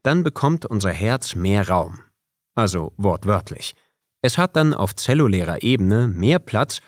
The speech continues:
um Müll abzutransportieren. Gleichzeitig sorgt das gedehnte Ausatmen dafür,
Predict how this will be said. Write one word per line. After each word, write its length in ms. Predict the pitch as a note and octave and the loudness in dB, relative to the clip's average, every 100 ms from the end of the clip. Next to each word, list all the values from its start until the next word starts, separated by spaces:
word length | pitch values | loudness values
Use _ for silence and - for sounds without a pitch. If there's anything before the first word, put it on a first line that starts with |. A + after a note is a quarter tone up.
| _ _ | _ _
um 200 | B2 A#2+ | 4 6
Müll 300 | C#3 E3 E2+ - | 6 4 2 -2
abzutransportieren. 1200 | F2 - - D#2+ E2+ D#2 - E2+ G2 F2 - - _ _ _ _ _ _ _ - | -6 -6 -10 -6 -6 -6 -8 -4 -2 -2 -6 -14 _ _ _ _ _ _ _ 0
Gleichzeitig 800 | G#2+ F2+ - F#2 G2 D#3 D3+ - | 2 0 -2 -2 0 0 0 -2
sorgt 420 | A2+ B2+ C#3+ - | 2 2 2 -2
das 160 | A#2 - | -2 0
gedehnte 580 | G2 F#2+ C#3 D#3+ G2 | 0 2 2 2 0
Ausatmen 640 | F#2 D3 - F2 F#2+ E2 D#2+ | 2 0 0 -6 -4 -4 -2
dafür, 560 | G2 C#3+ - G2 G#2 | 0 0 2 2 2